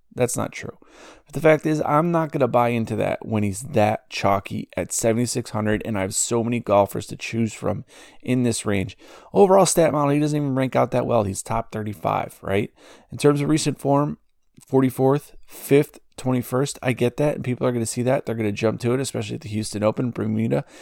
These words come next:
easy courses. But he missed the cut here last year. Again, first go-around, getting used to the course, need to learn the course. I'm just not gonna buy into the Sepp Straka chalk.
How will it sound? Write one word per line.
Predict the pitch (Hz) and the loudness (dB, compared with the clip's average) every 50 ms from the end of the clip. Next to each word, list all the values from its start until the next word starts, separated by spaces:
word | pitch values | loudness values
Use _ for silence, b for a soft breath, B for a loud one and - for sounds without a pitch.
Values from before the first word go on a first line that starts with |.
| B B B B B _ | B B B B B _
easy | - 135 131 123 123 113 | 2 4 4 4 2 -2
courses. | - - 127 120 123 - 156 156 151 b b b b b b b | -2 0 0 0 2 2 0 -2 -2 b b b b b b b
But | - 226 240 | 2 2 4
he | 240 233 | 4 4
missed | 247 262 - - | 4 2 2 0
the | - 226 | -2 -4
cut | - - 196 208 214 | 0 0 2 2 2
here | 208 208 214 208 | 2 4 4 6
last | 196 - 147 131 - - - | 6 4 2 0 -2 -4 -4
year. | 113 104 98 - - _ _ _ _ _ - | -4 -4 -4 -6 -10 _ _ _ _ _ -8
Again, | 127 117 131 139 143 160 165 | -2 2 4 4 4 4 2
first | - - 147 160 151 - | 0 0 0 0 0 0
go-around, | - 143 147 160 160 160 165 165 180 196 202 B B B B B B B B B B B - _ | 0 2 4 4 4 4 2 2 0 -2 -4 B B B B B B B B B B B -20 _
getting | - 139 135 131 | 4 4 4 6
used | 151 151 143 - | 4 2 0 0
to | 143 | -4
the | 131 - | -6 -8
course, | - - 123 127 143 156 - - | -6 -2 0 0 2 0 0 -2
need | 139 127 123 | -2 -2 0
to | 127 123 | 0 2
learn | 117 123 123 127 127 | 2 2 2 2 0
the | 123 | -2
course. | - - 131 135 143 156 - b b b b b b b _ _ - - - - _ _ _ - | -4 -2 0 0 0 0 -2 b b b b b b b _ _ -20 -20 -20 -20 _ _ _ -2
I'm | 110 120 123 123 123 | 2 4 4 4 4
just | 131 143 143 135 | 2 0 0 2
not | 131 127 127 127 120 135 151 151 - | 2 2 2 4 4 4 2 2 2
gonna | - - 170 165 151 | 0 0 2 2 0
buy | 127 139 135 127 123 123 120 | 2 4 4 4 4 4 2
into | 117 - - 107 113 110 110 104 - - - 110 110 107 | -2 -4 -4 -4 -2 -2 -2 -4 -6 -6 -4 -4 -2 0
the | - 107 107 | 0 -2 -2
Sepp | - - - - 113 101 - - - - _ | -2 -4 0 2 2 2 2 0 -8 -16 _
Straka | - - - - 95 92 92 - - 101 - - _ _ | -12 -8 -4 -4 -4 -4 -4 -6 -8 -10 -10 -10 _ _
chalk. | - - - - 92 92 87 - - | -12 -8 -2 -2 0 -2 -2 -6 -10